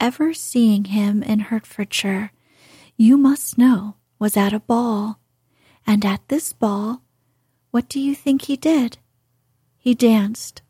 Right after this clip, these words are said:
only four dances, though gentlemen were scarce, and, to my certain knowledge, more than one young lady was sitting down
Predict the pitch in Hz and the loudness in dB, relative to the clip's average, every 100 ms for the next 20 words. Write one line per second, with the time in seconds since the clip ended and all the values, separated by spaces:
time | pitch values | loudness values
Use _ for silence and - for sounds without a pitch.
0 | _ 247 247 277 294 - - 269 294 311 | _ 4 6 4 2 -4 2 4 4 2
1 | 285 254 233 - 196 196 208 - - _ | 2 4 2 0 -4 -6 -8 -14 -18 _
2 | _ _ _ _ 240 220 - 214 220 - | _ _ _ _ 0 0 0 0 2 4
3 | 226 247 247 285 - - 214 185 196 208 | 4 6 4 0 -4 -6 -4 -4 -6 -10
4 | - - _ _ - 208 196 202 254 - | -14 -18 _ _ 0 2 2 -2 -6 -10
5 | _ _ - - 220 226 240 - 240 330 | _ _ -8 2 4 4 0 0 0 0
6 | 359 359 330 285 190 180 185 - - _ | -2 -2 0 0 0 -4 -8 -12 -16 _
7 | _ _ _ _ - 226 226 202 196 202 | _ _ _ _ 0 2 2 2 2 2
8 | 285 302 185 185 190 190 190 196 214 220 | 2 4 2 0 -4 -4 -2 -2 -4 -2
9 | 208 - - 202 240 254 254 254 254 214 | -4 -4 -2 0 4 4 4 4 2 2
10 | 196 202 | 0 -2